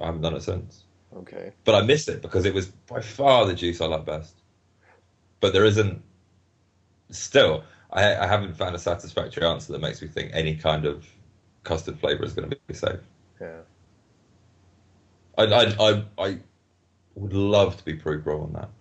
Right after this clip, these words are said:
Speaker 2: It's, it's a bummer if the, if you have your favorite juice pretty much taken away from you.
Speaker 1: Yeah. Ah, it's f-, first world problems and all that, though, you know what I mean?
Speaker 2: <laughs> Still, <laughs> it is a problem, real problem.
Speaker 1: Yeah, I just, I just walked past, like, a,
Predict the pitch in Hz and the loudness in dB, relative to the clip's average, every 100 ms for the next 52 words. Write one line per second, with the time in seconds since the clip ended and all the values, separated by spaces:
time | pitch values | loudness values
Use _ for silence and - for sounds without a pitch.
0 | _ _ - - - 117 117 117 95 90 | _ _ -18 -12 -10 0 2 2 -2 -2
1 | 92 82 - 98 104 - 110 104 95 - | -6 -6 -6 -6 -6 -4 -2 -2 -6 -8
2 | 107 - 90 87 - 92 90 87 85 87 | -8 -6 -6 -6 -8 -8 -8 -8 -8 -8
3 | 87 80 82 - _ _ _ _ _ _ | -10 -12 -12 -16 _ _ _ _ _ _
4 | _ _ 101 87 - - _ _ _ - | _ _ -2 -2 -4 -16 _ _ _ 2
5 | 302 330 - - - - - _ _ _ | 4 6 4 -2 -12 -20 -20 _ _ _
6 | _ _ _ _ _ _ - - - - | _ _ _ _ _ _ -18 -16 -16 2
7 | 123 107 95 85 92 80 78 78 78 78 | 4 6 4 4 2 0 -6 -2 -2 -2
8 | 73 76 - 76 78 78 78 - _ _ | -4 -10 -10 -8 -6 -6 -6 -10 _ _
9 | - - 156 143 - 605 - _ - _ | -20 -10 -4 -2 -2 -6 -16 _ -20 _
10 | 113 117 113 - 90 82 - - 113 107 | -6 -4 -6 -4 -4 -4 -10 -2 0 2
11 | 95 82 82 _ _ _ _ _ _ _ | 0 -2 -6 _ _ _ _ _ _ _
12 | _ _ _ 139 147 143 139 131 131 - | _ _ _ 4 6 8 6 4 -2 -2
13 | 101 101 104 104 90 95 87 - 85 82 | -2 -2 -2 -2 0 0 0 -2 -6 0
14 | 76 | 0